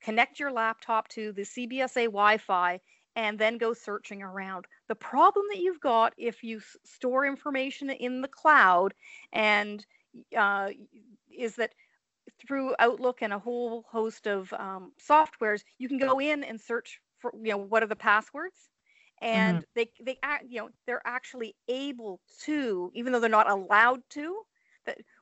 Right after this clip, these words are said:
Speaker 1: what you're, what the C B S A is allowed to do and what they do do, sometimes they're two d-, totally different things. And so sometimes
Speaker 2: Okay.
Speaker 1: the C B S A officer does not know where the line is,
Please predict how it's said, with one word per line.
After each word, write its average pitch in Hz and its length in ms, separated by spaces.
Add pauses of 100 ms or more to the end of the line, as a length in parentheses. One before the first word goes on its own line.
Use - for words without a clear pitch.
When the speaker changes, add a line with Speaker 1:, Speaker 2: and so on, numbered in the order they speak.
Speaker 1:
what 240 140
you're, 240 360
what 240 200
the 240 80
C 269 140
B 269 80
S 254 120
A 240 40
is 220 100
allowed 226 320
to 247 80
do 226 200
and 214 120
what - 160
they 202 260 (340)
do 320 220
do, 202 440
sometimes 233 400
they're 208 160 (120)
two 247 180
d-, 196 80 (180)
totally 214 320
different 196 340
things. 190 280
And 190 100
so 196 240 (240)
sometimes 285 380
Speaker 2:
Okay. 240 60
Speaker 1:
the 233 60
C 233 200
B 220 100
S 214 160
A 208 120
officer 233 380
does 190 220
not 208 200
know 233 200
where 262 220
the 190 100
line 185 360
is, 208 300